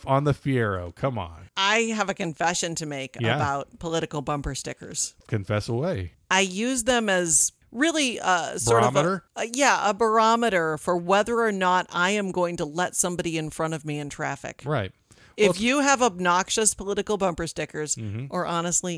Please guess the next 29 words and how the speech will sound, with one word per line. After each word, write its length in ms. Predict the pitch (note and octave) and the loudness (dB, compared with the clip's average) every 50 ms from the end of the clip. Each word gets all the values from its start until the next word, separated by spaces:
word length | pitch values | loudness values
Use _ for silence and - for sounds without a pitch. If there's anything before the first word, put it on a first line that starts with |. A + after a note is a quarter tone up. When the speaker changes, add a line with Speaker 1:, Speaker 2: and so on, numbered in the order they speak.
| D3 D#3+ | -6 -8
Speaker 2:
even 180 | D#3+ D#3 F3 F3 | -8 -6 -6 -6
if 140 | E3+ D#3+ D3+ | -6 -6 -6
I 120 | D#3 D3+ | -6 -6
don't 220 | C#3 D3+ D3+ D3+ | -6 -6 -6 -6
particularly 760 | - E3 D#3 C#3 D3 D3 C#3+ - C#3+ D3 D3 D3 C#3+ C#3+ C#3+ | -8 -8 -8 -8 -8 -10 -8 -8 -6 -6 -4 -4 -4 -4 -6
like 280 | C#3+ C#3 C#3 C#3+ C3+ - | -6 -6 -6 -8 -8 -10
your 100 | D#3 C3+ | -12 -10
candidate, 680 | - - C#3+ C#3 C#3 C3 E3 F#3 G#3 A3+ B3 B3+ A#3 | -8 -6 -6 -6 -6 -6 -6 -6 -4 -4 -4 -4 -2
Speaker 1:
Right. 260 | C#3+ E3+ C#3+ G#2+ G2 F#2 _ _ _ _ _ | -2 -2 -2 -2 -4 -8 _ _ _ _ _
Speaker 2:
I 80 | - D3+ | -6 -6
don't 140 | D#3 D3 D3 | -4 -2 -4
know 120 | D3+ D3 | -4 -4
why 220 | C#3+ C#3+ D3+ D#3+ | -4 -6 -6 -6
I'm 180 | D#3+ D#3 D3+ D3 | -6 -6 -6 -8
talking 420 | - - D#3+ D#3+ D3 - D#3 D3 | -8 -6 -8 -6 -4 -4 -2 -2
like 220 | C#3+ C#3+ C#3+ C3+ - - | -2 -2 -4 -6 -8 -8
this, 420 | F3+ G3 F3+ D#3+ D#3+ E3 D#3 - | -8 -6 -4 -4 -4 -6 -6 -8
'cause 260 | - - D3+ C3+ C#3 | -8 -8 -8 -8 -6
nobody 340 | D3+ D#3+ D#3+ D3+ D3+ D#3 D#3 | -4 -4 -4 -4 -4 -4 -2
will 80 | D3 C#3 | -4 -2
be 200 | C3 D3+ D3 D3+ | -2 -2 -2 -2
able 160 | D3 C#3 - | -4 -4 -2
to 80 | D3 | -2
Speaker 1:
Yeah. 160 | B2+ A2+ - F3+ | 0 2 2 2
Speaker 2:
hear 180 | G3+ A3 G#3+ | 0 0 0
me. 180 | F#3+ D3 C3+ C3+ | -2 -2 -2 0
Speaker 1:
Well, 200 | C#3 D#3+ D#3+ E3+ | 2 2 2 2
just, 240 | C#3+ D3+ C3 - - | 2 0 0 2 2
yeah. 200 | C#3 A2+ F2+ | 2 2 2